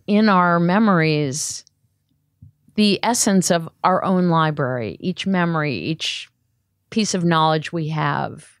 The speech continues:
each emotion, each story of who we are is almost like a volume in our minds. And, and that expression to me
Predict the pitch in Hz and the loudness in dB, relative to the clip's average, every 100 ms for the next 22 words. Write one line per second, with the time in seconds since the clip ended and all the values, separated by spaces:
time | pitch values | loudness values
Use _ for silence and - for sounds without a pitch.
0 | - 180 - 175 160 156 - 151 139 131 | -10 -10 -6 -2 0 -2 -4 -6 -6 -8
1 | - _ _ - 220 - - - 208 220 | -14 _ _ -4 -2 -2 -4 0 2 2
2 | 147 95 - 151 - 196 175 170 165 160 | 0 -4 -6 -8 -2 -2 -2 -2 0 2
3 | 117 101 - _ _ _ _ _ _ _ | 0 -2 -8 _ _ _ _ _ _ _
4 | _ _ - 196 180 - - - 226 233 | _ _ -2 0 0 -4 -10 -2 0 2
5 | 208 196 180 170 165 156 160 160 110 113 | 2 0 0 -4 0 2 2 0 -4 -8
6 | 110 _ _ _ _ - 170 156 151 143 | -14 _ _ _ _ -8 -4 -2 -2 -2
7 | 135 127 92 - - 202 202 - 220 240 | -4 -6 -10 -8 -4 -2 -2 0 4 4
8 | 247 254 247 - - 196 185 185 175 - | 4 0 -2 -6 -2 -2 -2 -4 -6 -4
9 | 175 165 156 | -2 -2 -4